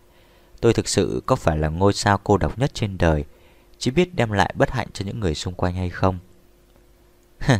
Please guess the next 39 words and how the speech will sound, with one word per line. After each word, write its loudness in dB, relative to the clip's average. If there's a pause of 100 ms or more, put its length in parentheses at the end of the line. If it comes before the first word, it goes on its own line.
(760)
Lạc 0
Uyển -2
cười 0
to, 4 (500)
"Làm 2
gì 6
có 2
chuyện 2
là 2
ngôi -2
sao 0
cô 2
đơn 4
nhất -4
trên -4
đời 6
như -2
thế. -2 (540)
Lẽ 2
nào 8
chín -2
một 0
một 6 (760)
là 4
vì 4
một 4
vụ 2
hỏa 2
hoạn 2
do 2
ngôi -4
sao 2
cô 0
độc 2
nhất -4
trên -2
đời 2
gây 4
ra? 4